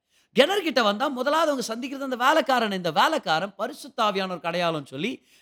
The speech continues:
நம்மளுடைய ஒரு சில எபிசோட்ஸ்ல நம்ம பார்த்திருக்கிறோம். அப்ப ரெபேக்கால், if you are a Rebecca today, நீங்க ஒரு ரெபேக்காலா, நீங்க ஒரு, ஆ, வாலிப ஸ்திரியா இருக்கிறீங்களா, திருமணமாக ஆயத்தமா இருக்கிற ஒரு ஆரோக்கியமான நபரா இருக்கிறீங்களா, கவனிங்க, நீங்க கிணறுக்கு போகணுமா இருக்குது,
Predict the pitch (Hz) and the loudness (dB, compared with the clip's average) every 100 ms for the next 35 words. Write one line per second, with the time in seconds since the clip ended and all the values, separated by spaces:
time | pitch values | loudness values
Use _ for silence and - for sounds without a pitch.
0 | - 180 170 156 143 135 131 175 170 160 | -2 0 2 2 2 2 0 -2 -2 -4
1 | 156 165 160 147 262 262 214 254 262 180 | -6 -4 -6 -4 -6 -4 0 0 0 -4
2 | 139 101 _ _ - - 269 269 262 381 | -4 -12 _ _ -8 -2 4 4 4 0
3 | - 294 180 117 _ _ _ - 190 277 | 2 4 4 2 _ _ _ -8 -4 6
4 | 320 311 240 208 247 226 214 185 170 156 | 8 10 8 6 4 6 2 4 0 0
5 | 254 277 196 196 240 190 180 220 214 226 | 2 2 2 2 0 2 2 0 -4 -2
6 | 208 175 135 - _ _ _ 135 135 131 | 0 2 0 -2 _ _ _ -2 0 0
7 | 127 _ - 220 226 190 165 - 208 214 | -4 _ 4 6 6 4 2 2 0 6
8 | 190 170 165 165 233 269 - 214 202 190 | 6 4 -4 -2 -2 -2 -6 -4 0 2
9 | 185 180 175 147 _ _ - 202 214 196 | 4 4 2 2 _ _ 6 6 6 2
10 | 180 180 180 202 185 156 190 208 180 185 | 2 2 2 0 2 4 4 4 2 -2
11 | 185 165 175 170 156 151 190 202 196 208 | 0 0 4 4 2 -4 -2 4 4 4
12 | 160 226 196 _ _ 165 247 240 180 214 | 4 2 2 _ _ 2 4 6 4 2
13 | 160 _ - 170 185 - - 151 156 147 | -2 _ -2 2 2 0 -4 0 2 0
14 | 131 127 123 | -2 -4 -6